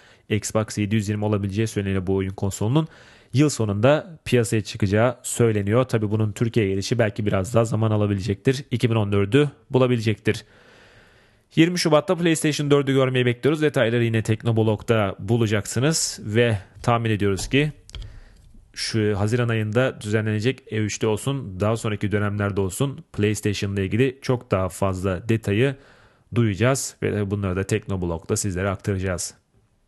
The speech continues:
Yine Sony ile devam edelim. Bu sefer biraz daha Türkiye'ye bakalım. Ee, Sony'nin C E S iki bin on üçte tanıttığı ve ilgi çeken cihazlarından bir tanesi Sony Xperia Z'ydi. Xperia Z beş inç bin seksen p ekrana sahip.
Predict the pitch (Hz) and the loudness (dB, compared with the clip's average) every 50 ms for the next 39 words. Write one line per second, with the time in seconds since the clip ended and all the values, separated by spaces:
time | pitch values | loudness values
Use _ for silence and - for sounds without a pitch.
0 | _ _ _ _ _ _ _ _ - 120 139 175 185 180 156 - 151 143 139 135 | _ _ _ _ _ _ _ _ -4 -2 0 2 2 2 0 0 0 0 2 2
1 | 131 131 123 117 - - - 101 110 117 120 127 123 120 113 107 101 120 127 156 | 4 4 2 2 0 -4 -4 0 0 2 2 2 2 2 0 0 2 2 2 2
2 | 175 180 151 131 - - 117 117 113 104 113 117 117 110 101 113 113 110 110 - | 0 -2 -4 -6 -2 0 0 2 2 2 0 0 0 2 2 0 0 0 -2 -4
3 | - 120 107 101 - 104 101 101 101 98 90 92 98 - - 110 139 156 175 165 | -6 -6 -6 -4 0 0 2 2 2 0 -2 -4 -4 -2 0 0 0 0 0 -4
4 | - - _ _ _ - - 110 110 110 110 - 143 139 139 147 156 160 160 - | -8 -14 _ _ _ -6 -2 -2 0 0 0 -2 -2 0 0 -2 -2 -2 -4 -6
5 | - - - - - 113 110 123 117 - 120 - 123 120 123 123 123 117 - - | -10 -12 -10 -6 -2 0 0 0 0 -2 -4 -4 -4 -2 -2 -2 -2 -4 -2 0
6 | 131 135 135 - - - - 110 107 110 - - - 139 131 113 107 117 110 - | 0 0 0 -2 -6 -8 -6 -4 -4 -4 -6 -4 -2 -2 -2 0 0 -2 -2 -2
7 | - - 110 110 107 131 123 - 113 - 110 101 98 98 107 104 101 104 104 104 | -4 -6 -4 -2 -2 -2 -2 -2 -2 -2 -2 -2 -2 -2 -2 -2 0 -2 -2 -2
8 | 107 104 107 120 117 - 92 90 95 95 - - 151 - - 127 113 101 98 - | -2 -2 -2 -2 -2 -2 -4 -4 -4 -4 -4 -4 -6 -4 -4 -4 -4 -4 -4 -4
9 | - - 101 95 107 127 127 117 127 123 123 113 107 95 - - - - - - | -4 -2 0 2 2 0 2 2 2 2 2 0 -2 -4 -6 -12 -20 -20 -20 -20
10 | - - - - - - _ _ - 131 - - 165 156 156 156 151 135 156 170 | -20 -20 -20 -20 -20 -20 _ _ -6 -6 -2 0 0 2 2 2 0 2 2 2
11 | 170 139 139 147 131 - 139 143 143 - - 127 127 120 127 123 117 - 131 123 | 2 2 0 0 0 0 -2 -2 -2 -4 -2 -2 -2 0 0 -2 0 0 -2 -2
12 | 117 - 127 120 120 - 117 123 120 - 117 113 117 139 - | 0 0 0 0 0 0 -2 -2 -2 0 0 2 0 0 -2